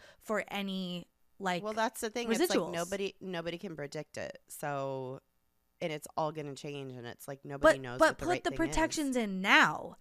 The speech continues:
Speaker 2: Yeah.
Speaker 1: and then rework those. Why, why aren't we protecting the people to
Speaker 2: Yeah.
Speaker 1: begin with,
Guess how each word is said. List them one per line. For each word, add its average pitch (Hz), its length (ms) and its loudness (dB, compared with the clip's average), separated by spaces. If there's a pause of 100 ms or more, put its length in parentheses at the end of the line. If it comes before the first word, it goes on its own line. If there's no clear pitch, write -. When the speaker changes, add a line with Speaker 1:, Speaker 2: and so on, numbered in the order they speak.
Speaker 2:
Yeah. 151 160 -2
Speaker 1:
and 247 160 6
then 277 220 4
rework 254 400 4
those. 240 340 4
Why, 247 300 6
why 269 240 2
aren't 311 140 0
we 277 100 -2
protecting 254 500 -2
the 196 80 -4
people 208 600 -4 (600)
to 247 100 2
Speaker 2:
Yeah. - 20 2
Speaker 1:
begin 220 320 2
with, 160 420 -8